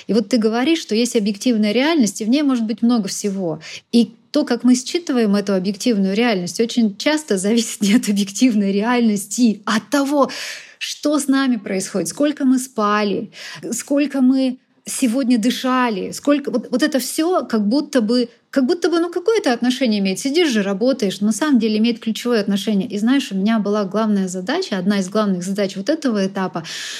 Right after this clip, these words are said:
чтобы ребята очень хорошо вот эту связку для себя простроили.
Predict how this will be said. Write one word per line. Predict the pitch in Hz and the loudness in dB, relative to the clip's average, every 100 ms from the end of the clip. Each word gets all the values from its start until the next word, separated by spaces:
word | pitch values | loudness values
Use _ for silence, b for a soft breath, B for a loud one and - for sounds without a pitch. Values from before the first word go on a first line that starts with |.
| B B | B B
чтобы | - - 214 208 | -8 0 2 2
ребята | 208 214 294 302 240 180 - - | 0 0 0 0 0 -2 -8 0
очень | 220 226 226 196 - - _ - | 2 2 2 0 -2 -10 _ -10
хорошо | - 214 196 - 262 | -4 -2 0 0 0
вот | 214 220 | 2 0
эту | 202 | -2
связку | 202 233 240 202 | -2 -2 0 0
для | 196 | 0
себя | 196 185 196 | -2 0 -2
простроили. | 196 190 - 208 220 208 175 165 | -2 -6 -4 -2 2 2 0 -6